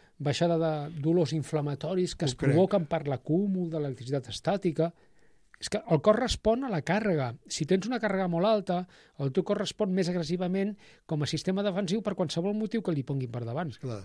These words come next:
Speaker 1: Si tu tens una problemàtica d'al·lèrgia, per exemple, a la llet, per dir alguna cosa, anda que no és
Speaker 2: Sí.
Speaker 1: normal tindre al·lèrgia a la lactosa.
Speaker 2: Sí, i tant, molta.
Speaker 1: Vale? El vuitanta per cent de la població
Speaker 2: Molta gent ho
Speaker 1: es
Speaker 2: té,
Speaker 1: considera
Speaker 2: sí.
Speaker 1: al·lèrgica a la lactosa, encara
Speaker 2: Sí,
Speaker 1: que no ho
Speaker 2: sí.
Speaker 1: emeti de gra-, de manera molt violenta o molt forta. Però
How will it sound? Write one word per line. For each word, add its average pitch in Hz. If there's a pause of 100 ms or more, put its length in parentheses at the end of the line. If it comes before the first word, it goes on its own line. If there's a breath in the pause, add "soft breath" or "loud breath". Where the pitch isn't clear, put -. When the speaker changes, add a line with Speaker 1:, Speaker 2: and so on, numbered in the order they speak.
Speaker 1:
Si 139
tu 165
tens 202
una 220
problemàtica 180
d'al·lèrgia, 147
per 135
exemple, 135
a 123
la 120
llet, 123
per 110
dir 98
alguna 151
cosa, -
anda 120
que 127
no 123
és -
Speaker 2:
Sí. -
Speaker 1:
normal 170
tindre 131
al·lèrgia 131
a -
la 135
lactosa. 143 (100)
Speaker 2:
Sí, 156
i 156
tant, 123
molta. 131 (320)
Speaker 1:
Vale? 123 (380)
El 131
vuitanta 165
per 202
cent 202
de 196
la 170
població 160
Speaker 2:
Molta 147
gent 123
ho 143
Speaker 1:
es 131
Speaker 2:
té, 113
Speaker 1:
considera 180
Speaker 2:
sí. 196
Speaker 1:
al·lèrgica 214
a -
la 202
lactosa, 160
encara 113
Speaker 2:
Sí, 110
Speaker 1:
que 135
no 139
ho -
Speaker 2:
sí. 139
Speaker 1:
emeti 147
de 160
gra-, 131
de 120
manera 135
molt 139
violenta 113
o 107
molt 120
forta. - (320)
Però 135